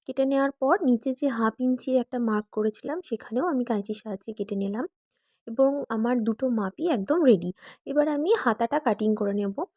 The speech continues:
হাতা কী করে কাটিং করতে হয় সেটা already আমার চ্যানেলে আপলোড আছে, আপনারা চাইলে সেখানে গিয়েও দেখে নিতে পারেন। হাতাটা কাটিং হয়ে যাওয়ার পর আমার ব্রা কাট ব্লাউজের মোট যে ছটি পার্ট একদম রেডি হয়ে যাবে, অর্থাৎ ব্রা কাট ব্লাউজের মোট ছটি পার্ট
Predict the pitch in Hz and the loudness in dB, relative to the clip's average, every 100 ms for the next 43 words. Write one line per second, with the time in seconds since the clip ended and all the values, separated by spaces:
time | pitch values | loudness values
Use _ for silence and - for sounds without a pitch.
0 | _ _ - 226 - 339 339 359 339 285 | _ _ -8 -2 0 2 4 4 4 4
1 | 240 269 277 247 - 247 220 240 - 269 | 2 2 4 2 2 -2 2 0 2 4
2 | 277 214 214 233 - 294 254 247 226 208 | 6 6 4 0 -2 2 2 2 0 2
3 | 220 214 - 214 208 196 - 349 294 220 | 2 0 0 0 2 0 0 0 2 0
4 | 208 214 208 302 - - 208 202 226 311 | 0 -2 -2 -2 -4 -4 -2 0 2 2
5 | 240 202 190 - - 196 226 415 _ _ | 2 0 -4 -4 -4 0 0 -2 _ _
6 | _ _ _ _ _ - 233 269 - 269 | _ _ _ _ _ -8 -4 -4 -4 -2
7 | 254 262 247 233 226 220 214 226 302 240 | 2 2 4 4 2 0 -2 -2 -2 -2
8 | 208 202 202 196 - 208 220 196 202 240 | -4 -2 -2 -4 -6 -10 -6 -4 -4 -4
9 | 240 233 262 247 269 - 220 202 226 - | -2 2 2 2 -4 -2 -2 -2 -4 -4
10 | 214 - _ _ _ - - - 208 202 | -6 -6 _ _ _ -20 -20 -10 -4 2
11 | 233 220 202 240 240 202 202 190 339 403 | 4 6 6 6 6 6 2 -2 -4 -6
12 | - - 254 247 294 240 233 226 - 277 | -12 -12 -8 0 2 4 4 2 0 -4
13 | 226 214 202 233 247 233 247 - 208 196 | 0 0 2 2 2 2 0 0 -2 0
14 | - 214 202 | -2 -2 -2